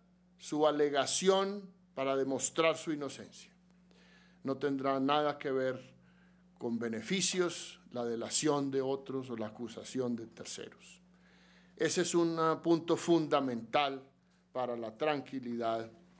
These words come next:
de nuestra fuerza pública. Y por último, decir que este es un sistema integral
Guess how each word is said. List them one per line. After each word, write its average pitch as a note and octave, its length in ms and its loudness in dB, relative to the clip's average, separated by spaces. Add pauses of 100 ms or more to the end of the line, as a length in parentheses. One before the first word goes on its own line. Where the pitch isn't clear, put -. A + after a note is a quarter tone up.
(240)
de B2 240 0
nuestra A2 500 -6
fuerza A2+ 580 -4 (140)
pública. B2+ 600 -6 (1080)
Y - 20 -2
por F3+ 200 6
último, A3 500 2
decir F3+ 400 0
que F#3+ 320 4
este F#3 600 2
es - 300 -4 (100)
un F3 460 2
sistema E3 800 0 (380)
integral C3+ 800 -2